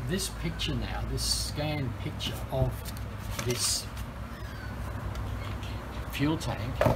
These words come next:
is exactly full size. What we can then do is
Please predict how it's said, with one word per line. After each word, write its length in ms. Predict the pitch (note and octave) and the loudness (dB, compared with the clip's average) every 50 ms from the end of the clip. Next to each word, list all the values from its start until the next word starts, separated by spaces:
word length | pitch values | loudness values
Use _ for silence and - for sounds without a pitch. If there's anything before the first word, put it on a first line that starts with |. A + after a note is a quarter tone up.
| - - - - - - | 4 0 -2 -2 0 2
is 480 | C3+ B2 A#2 A#2 A2+ - - - - - - - - - - - - - - - - - - - - | 4 4 4 4 2 2 2 2 2 2 2 4 4 4 6 6 6 4 4 2 2 2 2 4 2
exactly 460 | - - - B2 A#2 - - C3 C3 - | 2 2 2 2 2 2 2 2 2 2
full 240 | - - A2+ G#2+ - | 2 2 0 0 0
size. 580 | - - D3 F3 F3 - - - - - - - - - - - - - - - - - - - - - - - - - - - - - - | 2 2 2 2 4 4 6 6 6 8 8 8 8 8 6 6 6 6 6 6 8 8 6 6 6 4 4 4 4 4 4 2 2 2 6
What 180 | D3+ F3 - | 6 8 8
we 120 | - D#3 B2+ | 8 8 6
can 220 | - B2 A#2+ A#2 | 8 6 6 8
then 280 | B2+ D3+ F3+ F3+ E3+ C3+ | 8 8 8 8 6 6
do 340 | - - - - C3 C3 - - - B2+ | 4 2 2 0 0 0 0 0 2 2
is 420 | A#2+ A#2 A#2 - - - - - | 2 2 2 2 2 2 2 2